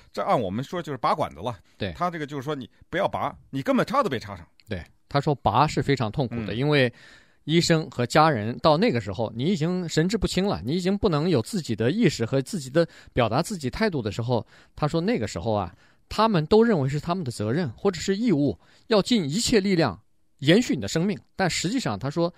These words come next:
Speaker 2: 那个时候已经不必要了。他说，实际上这么做的原因，主要的基于一个就是人类对死亡的恐惧。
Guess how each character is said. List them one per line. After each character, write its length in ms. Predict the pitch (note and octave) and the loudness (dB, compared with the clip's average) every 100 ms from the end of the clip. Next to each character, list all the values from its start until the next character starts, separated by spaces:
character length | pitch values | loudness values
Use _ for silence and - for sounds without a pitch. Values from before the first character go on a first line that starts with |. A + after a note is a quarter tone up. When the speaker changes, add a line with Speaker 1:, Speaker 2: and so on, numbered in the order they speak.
| _ - | _ -8
Speaker 2:
那 180 | B3+ | -6
个 80 | G3 | -4
时 120 | A2+ A#2 | -4 -2
候 160 | C3 | 0
已 60 | G#2 | -2
经 200 | - C3 | -2 -4
不 140 | C3+ | -4
必 120 | F3+ | -4
要 180 | B3 C#3 | -2 -4
了。 160 | - - - | -6 -14 -12
他 140 | - | -8
说， 180 | F3 F#3 | -4 -2
实 240 | - - | -2 -2
际 140 | G3+ C4+ | -2 0
上 260 | D#3 A2 - - - F3+ | 0 -2 -6 -20 -18 -2
这 120 | E4 | 0
么 120 | G3+ | 2
做 200 | D3 B3+ | 2 4
的 80 | C#3 | 4
原 280 | A2+ A2 D3 | 2 0 0
因， 240 | G3 A3+ A#3+ - | -2 -2 -8 -6
主 140 | B2 | 0
要 120 | B2 | 2
的 120 | G3+ G3 | 4 0
基 220 | - G#3 | 0 -2
于 240 | D3 C#3+ | 0 0
一 200 | - C#3 | 0 -2
个 200 | G#3 F#3 - | 0 0 0
就 140 | C#3+ | -6
是 260 | - A2+ G#2+ | -4 -4 -4
人 220 | - B2 | -4 -2
类 100 | E3+ | -2
对 160 | C3 D#3 | -2 -4
死 140 | - | -4
亡 160 | F#2+ A#2+ | -6 -6
的 40 | |
恐 200 | E3 - - | -8 -12 -14
惧。 160 | B2+ | -16